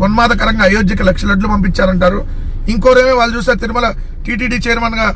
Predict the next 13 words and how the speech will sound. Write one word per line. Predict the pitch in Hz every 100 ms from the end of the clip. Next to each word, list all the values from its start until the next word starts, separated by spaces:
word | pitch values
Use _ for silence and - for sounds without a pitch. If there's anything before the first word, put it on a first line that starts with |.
| - 175
ఉన్నటువంటి | 214 208 214 214
వ్యక్తి | 196 240 220 - - - - - 190
ఎనిమిదో | 220 254 247 233
కొండ | 226 226
ఉంది, | 220 262 185 - - - - - - - 190
అదొక | 226 214 -
చెత్త | 185 247
కొండ | 240 240 226
అని | 208
మాట్లాడుతున్నారు. | 196 202 180 185 175 170 - - - - - - - -
So | 165 -
తక్షణం | 165 - - 226 208
వీళ్ళందరినీ | 185 175 196 196